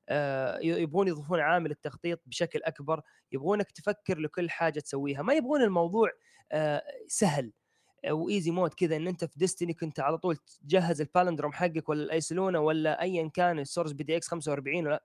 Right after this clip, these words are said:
أيا كان، وتحط لك الماتادور وتبدأ تنطلق ولا السنايبر وتبدأ تنطلق في كروسبل تذبح الأول الثاني وتسابق كل واحد مين يذبح أكثر. لا، يبغون الموضوع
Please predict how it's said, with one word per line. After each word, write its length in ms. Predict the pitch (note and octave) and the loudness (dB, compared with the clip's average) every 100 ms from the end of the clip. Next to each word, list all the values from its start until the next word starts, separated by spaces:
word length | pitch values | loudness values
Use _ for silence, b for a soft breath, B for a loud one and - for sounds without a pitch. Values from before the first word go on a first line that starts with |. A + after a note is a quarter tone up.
| - | 0
أيا 220 | A3 F#3+ | 0 0
كان، 260 | D#3+ G3 G3 b b | 0 0 -2 b b
وتحط 380 | D3 - G3 - | -10 -2 -2 -2
لك 120 | E3 | -4
الماتادور 560 | D#3+ F3 E3 E3 G3 E3 b b | 0 0 0 2 0 0 b b
وتبدأ 340 | C#3+ G3+ F3+ E3 | 0 2 2 2
تنطلق 460 | D#3 D3 F#3 D#3+ | -2 -2 -2 0
ولا 180 | C#3 C#3+ | -2 -2
السنايبر 480 | C#3 E3+ F3 E3+ D#3+ | -6 0 0 0 -2
وتبدأ 280 | C#3+ F3+ D#3+ | -2 -4 -4
تنطلق 360 | D#3+ D#3 F3+ D3 | -4 -4 -6 -6
في 80 | |
كروسبل 320 | D3+ E3+ D3+ D3 | -8 -6 -6 -2
تذبح 360 | F#3+ D3 - | -2 -2 -8
الأول 300 | D3 F3+ D#3+ | -2 2 2
الثاني 360 | C#3+ F3 F3 D#3 | 0 -4 -2 -4
وتسابق 420 | C#3+ - F3+ D3 - | -6 0 0 0 -6
كل 120 | E3 | -2
واحد 280 | E3+ - C#3+ | 0 0 -4
مين 160 | E3+ E3+ | -2 -2
يذبح 320 | C#3+ B2+ - | -4 -8 -10
أكثر. 300 | E3 D#3+ C#3+ _ _ _ - | -8 -6 -8 _ _ _ -2
لا، 120 | F3 | 0
يبغون 320 | E3+ D3+ A#3+ | 0 2 2
الموضوع 500 | A3 F3 E3 G#3 G#3 | 4 2 2 2 2